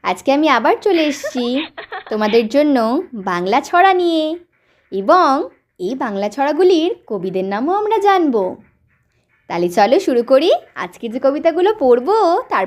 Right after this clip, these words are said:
মধ্যে রয়েছে খোকা, ইরাতারা, জেদ থাকে যেখানে, বড় সাথী গাছ, আরও অনেক ছড়া। তাহলে শুরু করি। আজকের প্রথম কবিতাটি হলো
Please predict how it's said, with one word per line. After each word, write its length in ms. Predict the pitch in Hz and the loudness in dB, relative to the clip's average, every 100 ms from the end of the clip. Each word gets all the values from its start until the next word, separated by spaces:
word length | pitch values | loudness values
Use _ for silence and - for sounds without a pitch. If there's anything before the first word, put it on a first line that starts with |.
| 190 | -4
মধ্যে 200 | 202 269 | -6 -4
রয়েছে 360 | 330 392 - 466 349 466 - _ _ _ _ _ | -2 -2 -2 0 0 -2 -8 _ _ _ _ _
খোকা, 500 | - 202 196 - 233 254 359 330 | -2 -2 0 4 6 6 2 -2
ইরাতারা, 560 | 220 - 254 240 247 285 508 392 - | 0 0 4 4 4 2 -2 -6 -8
জেদ 220 | 190 180 _ | -8 -8 _
থাকে 220 | 247 226 269 254 | -8 -4 -4 -2
যেখানে, 420 | 277 311 302 330 508 - _ _ _ _ - | -4 -2 0 2 0 -4 _ _ _ _ -4
বড় 280 | 190 196 202 | 2 4 2
সাথী 360 | 208 233 240 269 | -2 -4 -2 0
গাছ, 340 | 294 349 622 - - | 4 4 2 -8 -10
আরও 220 | 392 466 381 | -4 0 2
অনেক 240 | 392 370 - - | 4 2 -4 -8
ছড়া। 260 | 190 147 - _ _ _ _ _ _ _ _ | -12 -12 -14 _ _ _ _ _ _ _ _
তাহলে 160 | 175 185 | -16 -4
শুরু 220 | 247 302 370 | -2 2 2
করি। 180 | 392 539 - _ _ _ _ _ _ | 2 0 -4 _ _ _ _ _ _
আজকের 340 | 151 - 226 190 | -20 -8 -4 -2
প্রথম 260 | 147 - 202 | -2 -2 -4
কবিতাটি 460 | 202 220 240 294 370 | -4 -4 -2 0 2
হলো 300 | 415 494 | 2 4